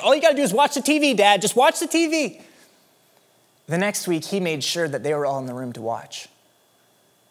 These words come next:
God is bringing gold out of this. And I want you to know the same's for you. Do you know what I really miss right now?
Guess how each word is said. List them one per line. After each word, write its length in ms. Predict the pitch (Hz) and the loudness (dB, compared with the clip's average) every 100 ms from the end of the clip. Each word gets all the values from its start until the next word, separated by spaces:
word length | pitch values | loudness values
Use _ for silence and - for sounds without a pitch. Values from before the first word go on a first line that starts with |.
| _ _ _ _ _ _ _ _ _ | _ _ _ _ _ _ _ _ _
God 420 | 160 160 156 147 139 | -2 0 0 -4 -8
is 120 | 143 | -16
bringing 400 | 131 143 139 123 | -10 -8 -8 -8
gold 300 | 120 120 117 | -6 -6 -6
out 140 | 110 107 | -8 -12
of 100 | 101 | -14
this. 400 | - - - - _ _ _ _ _ _ _ _ _ _ | -18 -18 -20 -20 _ _ _ _ _ _ _ _ _ _
And 100 | 147 | -4
I 80 | 180 | -2
want 300 | 262 262 - | -2 -4 -4
you 60 | |
to 40 | 185 | -4
know 100 | 170 | -4
the 100 | 135 | -4
same's 320 | - 170 139 | -4 -4 -6
for 140 | - | -8
you. 240 | 123 120 113 _ _ _ _ _ _ _ _ _ _ _ | -8 -8 -10 _ _ _ _ _ _ _ _ _ _ _
Do 80 | 185 | -2
you 40 | |
know 80 | 247 | 0
what 120 | 233 | 0
I 20 | |
really 260 | 156 185 185 | 0 -2 -2
miss 480 | 139 147 160 - - | -2 -4 -6 -8 -2
right 200 | 156 156 | -4 -2
now? 240 | 151 156 | -10 -12